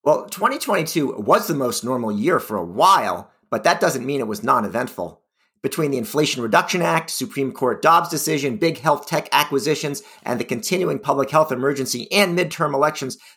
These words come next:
there was plenty to talk about. What will twenty twenty-three bring? Nobody really knows, do they? But we have some exciting predictions to share anyway. Welcome to Care Talk, America's home for incisive debate about healthcare business and policy.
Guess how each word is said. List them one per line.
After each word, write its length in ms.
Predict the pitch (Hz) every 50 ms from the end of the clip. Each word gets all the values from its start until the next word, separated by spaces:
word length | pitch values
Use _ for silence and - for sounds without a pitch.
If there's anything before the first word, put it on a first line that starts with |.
| _ -
there 180 | - - 180
was 280 | 175 160 175 160 160 - - -
plenty 440 | - - - 135 143 156 170 160 156
to 100 | - 143
talk 260 | 131 139 120 120 117
about. 280 | 110 95 101 78 - - - _ _ _ _ _ _
What 200 | - - - -
will 120 | 117 127 117
twenty 280 | - - 120 120 120
twenty-three 480 | 107 - 123 120 123 113 117 120 139 135
bring? 340 | 107 127 139 151 160 160 _ _ _ _ -
Nobody 400 | - 107 156 214 208 240 226 202
really 280 | 175 175 196 196 202 185
knows, 320 | 190 208 226 220 151 120
do 160 | - 131 135
they? 300 | 135 156 180 190 - - _ -
But 320 | - 196 202 - - -
we 120 | - 135 120
have 220 | 127 131 131 127
some 240 | - - 135 127 104
exciting 460 | 107 - - - - 120 131 139 135
predictions 540 | - 120 117 127 123 - - 127 120 104 - _ _ _ _ -
to 80 | - 123
share 460 | 113 - - 104 113 117 113 - - -
anyway. 480 | 117 113 107 101 - 78 71 71 - _ _ _ - - _ _ _ _ _ _ _ _ _ _
Welcome 260 | - 160 185 185 175 165
to 80 | 160
Care 220 | 160 - 160 139 -
Talk, 300 | - 107 85 82 - - _ _ -
America's 560 | 113 101 90 90 104 104 113 107 - 117 -
home 200 | 127 131 127 131
for 200 | 131 - - 107
incisive 420 | 104 95 - - 131 131 - 127 110
debate 320 | 127 110 - 165 175 -
about 240 | 107 107 107 101 101
healthcare 420 | 117 123 120 - - 113 101 87
business 320 | - 160 175 165 170 160 160
and 120 | 151 156
policy. 500 | - 131 123 117 113 - - 78 69 -